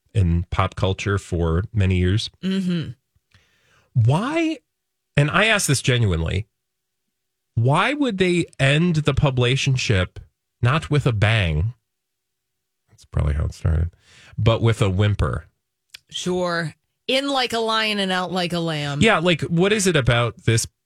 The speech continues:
Speaker 1: you know, if we're actually gonna not just poke fun at them and, and make fun of, uh, their dumb publicationship, uh, exit, what are we to actually surmise from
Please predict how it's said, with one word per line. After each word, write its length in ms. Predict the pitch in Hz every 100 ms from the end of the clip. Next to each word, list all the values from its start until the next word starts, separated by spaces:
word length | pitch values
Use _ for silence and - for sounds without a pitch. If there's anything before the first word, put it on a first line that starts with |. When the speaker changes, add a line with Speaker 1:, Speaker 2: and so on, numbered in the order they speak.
| _ _ _ -
Speaker 1:
you 100 | 131
know, 120 | 104
if 120 | -
we're 140 | 110 -
actually 460 | 110 - 131 110
gonna 340 | 101 95 90 87
not 260 | 110 98 -
just 220 | 95 -
poke 200 | 104 90
fun 240 | - 92
at 120 | 98 -
them 240 | 82 80
and, 260 | 80 80 -
and 200 | 92 85
make 200 | 82 80
fun 260 | - 85 80
of, 320 | 78 - - _
uh, 300 | 82 76 73 - -
their 540 | 98 95 80 76 67 - _ _ _ -
dumb 580 | 95 90 73 73 76 90 - _ _ _ _ -
publicationship, 960 | 95 87 85 82 87 78 82 76 - -
uh, 180 | 82 78
exit, 460 | 101 98 87 78 - - - _ _ - -
what 180 | 147
are 80 | 175
we 120 | 165
to 140 | 147 107
actually 720 | 113 - 117 104 98 87 87 - _ _ _ _ _ _ _ _ -
surmise 880 | - 107 92 92 98 92 80 78 -
from 420 | - 90 85